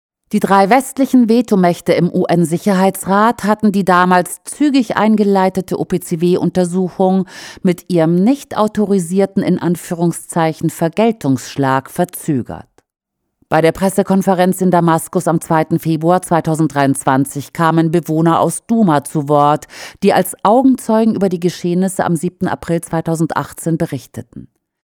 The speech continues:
Der Arzt Doktor Hassan Eyon, der an dem Tag im Krankenhaus von Duma Dienst hatte, berichtete, dass die Armee des Islam, die damals Duma und auch das Krankenhaus kontrollierte,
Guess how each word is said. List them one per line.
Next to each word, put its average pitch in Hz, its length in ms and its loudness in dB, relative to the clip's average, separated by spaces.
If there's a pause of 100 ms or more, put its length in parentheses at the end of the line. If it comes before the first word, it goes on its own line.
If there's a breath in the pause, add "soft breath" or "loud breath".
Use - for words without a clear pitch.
(800)
Der 190 160 6
Arzt 196 400 2
Doktor 202 280 2
Hassan 190 440 2
Eyon, 185 580 2
der 131 160 2
an 135 160 2
dem 147 160 2
Tag 151 260 -2
im 165 120 0
Krankenhaus 160 560 0
von 170 180 0
Duma 165 260 0
Dienst 240 400 0
hatte, 170 240 0
berichtete, 170 840 0 (520 loud breath)
dass 196 280 0
die 190 320 0
Armee 202 400 2
des 196 180 -2
Islam, 208 640 0
die 123 120 -6
damals 131 420 0
Duma 175 300 0
und 151 160 0
auch - 160 -2
das 147 180 -6
Krankenhaus 156 680 -2
kontrollierte, 151 920 0